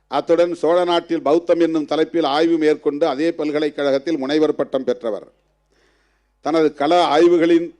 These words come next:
மூலமாக தமிழகத்தில் இருபத்தி ஓரு இடங்களில் கௌதம புத்தரின் திருவுருவச் சிலைகளையும்,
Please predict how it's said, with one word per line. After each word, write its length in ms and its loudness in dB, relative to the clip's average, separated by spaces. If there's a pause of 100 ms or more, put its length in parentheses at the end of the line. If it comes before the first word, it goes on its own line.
(200)
மூலமாக 680 -4 (520)
தமிழகத்தில் 680 0
இருபத்தி 380 0
ஓரு 140 4
இடங்களில் 520 0
கௌதம 300 2
புத்தரின் 460 -4
திருவுருவச் 600 0
சிலைகளையும், 520 -4